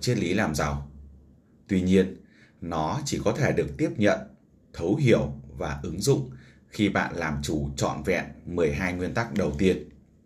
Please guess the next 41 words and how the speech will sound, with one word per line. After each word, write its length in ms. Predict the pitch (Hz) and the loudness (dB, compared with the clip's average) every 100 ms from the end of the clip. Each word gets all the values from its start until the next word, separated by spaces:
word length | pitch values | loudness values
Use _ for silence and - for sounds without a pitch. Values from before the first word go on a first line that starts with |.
| _ _ _ _ _ _ _ - | _ _ _ _ _ _ _ 0
Giác 260 | 101 95 95 | 2 4 2
quan 240 | 92 80 | -2 0
thứ 120 | 80 | -2
sáu 420 | 78 - 76 80 117 | 0 0 0 0 0
là 180 | 107 | -2
một 200 | 80 76 | -2 -4
phần 440 | 71 - 92 80 73 | -4 -2 -2 0 -2
của 140 | 73 | -2
tiềm 300 | 69 - 71 | 0 0 2
thức 200 | 71 - - - - - - | 2 0 -4 -16 -20 -20 -4
vốn 220 | 85 82 | 0 2
được 180 | 123 - | 2 2
đề 200 | 82 73 | 0 0
cập 240 | 76 76 - - - | -2 -4 -6 -14 -4
như 140 | 98 | 0
là 220 | 98 73 71 | 0 0 -2
trí 240 | 82 - | -4 0
tưởng 220 | - 73 71 | 0 0 2
tượng 260 | 92 - | 0 0
sáng 260 | - 80 73 | -6 -4 -2
tạo. 260 | 98 90 - - - _ _ _ _ _ _ - | 0 0 -2 -14 -20 _ _ _ _ _ _ -6
Nó 280 | 82 80 - | -2 -2 0
cũng 120 | - | 2
được 180 | 110 - | 2 4
xem 320 | - 98 92 - - - | 2 2 2 -6 -20 -8
là 160 | 92 90 | -2 4
bộ 240 | 95 95 - | 4 2 0
thu 180 | 127 117 | 0 2
tín 160 | 92 | 2
hiệu 280 | 117 127 - - | 2 2 0 -4
chuyên 280 | - 127 113 | 0 2 2
ghi 200 | 117 110 | 2 4
nhận 220 | 110 - - - 71 | 4 2 -2 -14 -6
và 200 | 90 80 | -4 -4
truyền 300 | - 98 78 | 2 2 2
vào 100 | 76 | 0
những 160 | 76 73 73 | -4 -6 -2
ý 240 | 98 101 | 0 0
kiến, 360 | - 92 - - - - | 2 2 2 -2 -6 -2
kế 140 | 85 | 2
hoạch 300 | 101 135 87 | 2 2 0